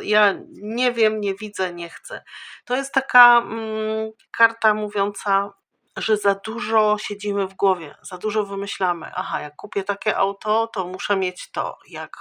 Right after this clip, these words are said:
kupię takie wczasy, to muszę mieć to”. I jest po prostu wymyślanie, jest wmawianie sobie choroby, jest wmawianie, że ktoś mnie nie kocha, że ktoś mnie nie chce, a to wszystko siedzi tu.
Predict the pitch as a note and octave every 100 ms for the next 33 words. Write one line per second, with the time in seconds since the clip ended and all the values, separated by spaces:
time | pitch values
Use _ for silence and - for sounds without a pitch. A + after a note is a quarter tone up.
0 | - _ G#3+ - G3 - G3+ G#3+ G3+ -
1 | G3+ G3+ - G#3+ G3+ F#3+ F#3+ F#3+ F3+ F3+
2 | - - - - - - - - - _
3 | - A3+ A#3+ - - A3 - G#3+ - G3
4 | G3+ F#3+ - - D#3 D3+ - E3+ G3 G3+
5 | G#3 A3 G#3+ G#3+ G#3 G#3 G3+ F#3+ F#3+ F#3
6 | F#3+ E3+ D3 - - D3+ D3 F#3 F#3+ -
7 | G#3 G3 G3 G#3 G#3+ G#3 G3+ - G3+ G3
8 | G3+ G3 F#3 - - - D3+ F3+ F3 -
9 | F#3+ G3 F#3+ D3+ - F#3+ G3 A3 - B3
10 | - A3+ - G3+ F#3+ G3 -